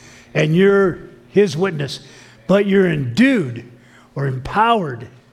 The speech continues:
by God. I, I, I, it's not really me. Amen.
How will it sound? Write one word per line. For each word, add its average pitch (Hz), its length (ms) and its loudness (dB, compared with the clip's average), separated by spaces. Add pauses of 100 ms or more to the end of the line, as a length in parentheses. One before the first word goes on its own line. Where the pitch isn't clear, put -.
(600)
by 151 200 0
God. 127 400 -4 (3750)
I, 135 100 0
I, 151 360 -2
I, 131 260 -4
it's - 160 -10
not 143 220 -6
really 123 180 -2
me. 135 360 0 (1120)
Amen. 196 640 0